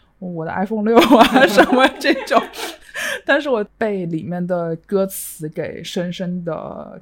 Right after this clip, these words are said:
震撼到了，里面提到了很多关于强奸、关于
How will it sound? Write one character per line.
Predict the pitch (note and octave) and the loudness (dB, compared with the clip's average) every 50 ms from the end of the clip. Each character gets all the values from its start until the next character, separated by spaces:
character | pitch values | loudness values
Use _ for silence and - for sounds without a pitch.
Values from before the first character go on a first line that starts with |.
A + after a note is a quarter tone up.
| _ _ | _ _
震 | - G3+ E3 D3+ | -4 -4 -4 -4
撼 | D#3 - F#3 D3+ D3 | -6 -6 -8 -8 -6
到 | D#3+ D3+ C3+ - | -6 -8 -6 -8
了， | F2+ - - _ - - | -10 -12 -14 _ -16 -10
里 | F3+ E3 | -8 -8
面 | D3+ D3 E3+ F3 E3+ E3+ E3 | -6 -6 -6 -6 -4 -6 -6
提 | D#3+ - - - D#3+ | -8 -10 -12 -12 -8
到 | - F3 E3+ E3+ | -6 -4 -4 -2
了 | E3 D#3+ E3 | -2 -4 -6
很 | E3+ - E3 C#3+ - _ _ _ | -6 -8 -10 -10 -10 _ _ _
多 | D#3 D#3 D#3 D#3 D#3 D3+ D3+ D3+ D3 | -6 -6 -4 -4 -4 -4 -6 -6 -8
关 | D#3+ - D#3+ D#3 D#3+ D#3+ | -8 -6 -6 -6 -6 -6
于 | D#3 D3 C3+ C3+ C#3 C#3+ G2 - | -8 -10 -12 -12 -12 -12 -14 -14
强 | - - D#3+ D3+ D3 D#3 | -12 -10 -10 -8 -8 -8
奸、 | D#3+ E3+ E3 D#3+ D#3+ E3 D#3+ E3 E3 | -8 -6 -6 -6 -6 -6 -6 -8 -8
关 | _ E3+ E3 E3 D#3+ E3 | _ -6 -6 -6 -6 -8
于 | D#3 D3 C#3+ C#3+ D3 D3+ E3 | -8 -10 -10 -12 -12 -12 -12